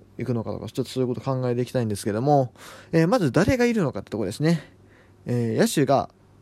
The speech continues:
マルテ、ボーア、サンズの三人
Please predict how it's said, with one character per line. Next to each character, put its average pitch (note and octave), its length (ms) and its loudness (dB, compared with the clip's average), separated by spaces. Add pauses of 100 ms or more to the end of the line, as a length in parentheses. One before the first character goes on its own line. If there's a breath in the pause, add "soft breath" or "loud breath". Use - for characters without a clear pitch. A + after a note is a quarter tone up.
(220)
マ C#3+ 160 4
ル F3+ 160 2
テ、 A2+ 280 0 (540)
ボ C3 380 4
ー - 20 -2
ア、 - 240 -2 (640)
サ D3 220 2
ン A#2+ 100 2
ズ G2 200 -6 (100)
の F3 120 2
三 A#2 300 0
人 G#2 180 -6